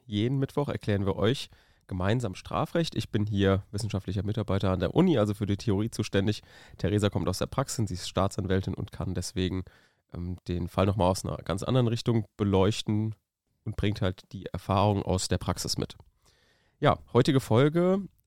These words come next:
ähm, wird sich um Paragraph dreihundertsechs D und Paragraph dreihundertsechs F drehen.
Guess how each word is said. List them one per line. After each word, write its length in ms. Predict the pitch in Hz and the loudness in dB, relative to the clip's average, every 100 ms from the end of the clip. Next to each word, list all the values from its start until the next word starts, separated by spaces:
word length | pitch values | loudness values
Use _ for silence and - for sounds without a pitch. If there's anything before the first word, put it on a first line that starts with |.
| - | 0
ähm, 360 | 117 117 117 - | 2 2 0 -2
wird 240 | 113 - | -2 -2
sich 260 | - 120 - | 0 -2 0
um 140 | 104 | -4
Paragraph 440 | 107 107 117 110 - | 0 -2 -2 -4 -4
dreihundertsechs 920 | 95 101 123 113 92 104 - - - | 0 2 2 0 0 0 0 -6 0
D 300 | 104 117 165 | 2 4 2
und 180 | 135 - | 0 0
Paragraph 380 | 101 110 107 | 0 0 -4
dreihundertsechs 720 | - 95 107 110 - 98 - - | -2 2 4 4 2 -2 -2 -4
F 360 | - 147 - - | 2 2 0 -16
drehen. 400 | - 60 76 131 | -12 -4 -2 -2